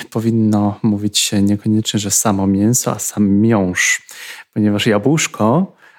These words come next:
według mnie również to każdy lubi, a mięso nie każdy lubi, a miąższ według mnie jest jeszcze bardziej soczysty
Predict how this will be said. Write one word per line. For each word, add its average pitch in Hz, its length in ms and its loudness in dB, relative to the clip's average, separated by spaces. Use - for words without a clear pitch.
według 117 340 0
mnie 117 480 2
również 135 520 0
to 127 260 0
każdy 143 300 0
lubi, 107 340 0
a 107 160 0
mięso 131 380 2
nie 123 180 0
każdy 98 340 -4
lubi, 104 260 0
a 120 120 2
miąższ 139 440 2
według 131 360 -2
mnie 143 120 2
jest 151 160 0
jeszcze 147 220 -2
bardziej 131 360 0
soczysty - 1040 -2